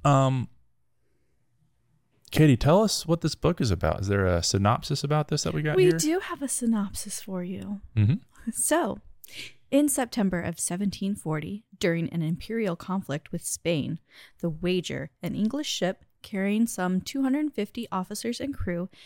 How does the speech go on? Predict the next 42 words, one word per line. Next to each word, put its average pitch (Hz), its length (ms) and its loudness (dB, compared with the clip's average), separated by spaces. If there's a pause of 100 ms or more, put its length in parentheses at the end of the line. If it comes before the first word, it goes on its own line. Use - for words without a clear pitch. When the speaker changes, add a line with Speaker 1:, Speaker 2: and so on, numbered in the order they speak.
(180)
Speaker 2:
had 269 160 0
embarked 226 420 2
from 190 240 0
Portsmouth 240 600 -2
in 196 120 -2
a 185 60 0
squadron 220 640 -4
on 175 140 -6
a 175 60 -6
secret - 400 -12
mission - 380 -8 (440)
to - 120 -14
capture - 560 -4
a 160 100 -6
treasure-filled 180 920 -2
Spanish 175 560 -4
galleon 165 540 -6 (160)
known 185 440 0
as 156 340 -8 (180)
the 170 100 -4
Prize - 600 -8
of 165 100 -12 (160)
All - 320 -6
the - 200 -14
Oceans. - 680 -12 (1080)
Near 247 200 6
Cape 349 320 -2
Horn, 208 320 0
at 196 160 -4
the 226 80 -2
tip 285 200 -4
of 214 140 -4
South 185 280 -2
America, 190 500 0
the 214 80 -2
squadron 226 560 2
had 233 200 0
been 196 140 0
engulfed 180 480 0
by 175 140 -4
a 180 80 -4
hurricane, 180 640 -4